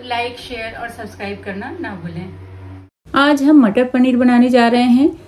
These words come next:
तो उसके लिए हमें चाहिए कढ़ाई में एक चम्मच refined oil, और जब तेल गर्म हो जाएगा तो इसमें हम डाल देंगे दो प्याज रफली कटा हुआ, तीन टमाटर और साथ ही जाएगा अदरक, लहसुन और हरी मिर्च,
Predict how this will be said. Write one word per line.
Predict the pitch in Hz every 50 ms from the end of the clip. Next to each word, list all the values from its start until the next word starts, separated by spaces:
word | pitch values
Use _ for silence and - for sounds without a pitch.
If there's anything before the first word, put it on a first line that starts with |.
| - - -
तो | 294 285
उसके | 269 277 - - 320
लिए | 311 330 311
हमें | 302 294 294 302
चाहिए | 294 294 285 277 269 269 294 285
कढ़ाई | - 254 240 226 240 240 254
में | 254 247 247 247 247
एक | - - 240 240 233 226
चम्मच | - 240 220 208 202 196 - -
refined | 170 190 202 - 233 226 240 262 262 262
oil, | 262 254 269 294 370 381 - -
और | - 254
जब | 247 262 285 277 -
तेल | - 285 294 294 269
गर्म | 254 247 262 277 285
हो | 285 285
जाएगा | 262 269 269 269 262 269 269 277 269
तो | 277 269
इसमें | 247 240 - 254 247
हम | 220 240 247 233
डाल | 226 208 208 214 214
देंगे | 220 220 220 220 214 220 220 208
दो | 202 202 240 254 254 254
प्याज | - 233 220 226 247 269 254 - - -
रफली | 196 196 190 - - 226 214 202
कटा | 202 - 196 - 214 220
हुआ, | 226 233 233 233 240 262 330 - - - - - - - - - -
तीन | 302 302 302 294 285
टमाटर | 294 - 214 196 196 190 190 - - 254 262 277 285 - - - - - -
और | 262 269 262
साथ | 254 285 269 285 302 302 330
ही | 330
जाएगा | 302 311 294 294 285 277 277 277 277 277 294 339 - -
अदरक, | 226 254 226 247 262 262 269 269 269 269
लहसुन | 240 220 208 214 208 - 240 233 240 254 277
और | 311 220 208 208 220 233 269 - -
हरी | 220 196 202 202 202
मिर्च, | 196 180 175 175 180 175 -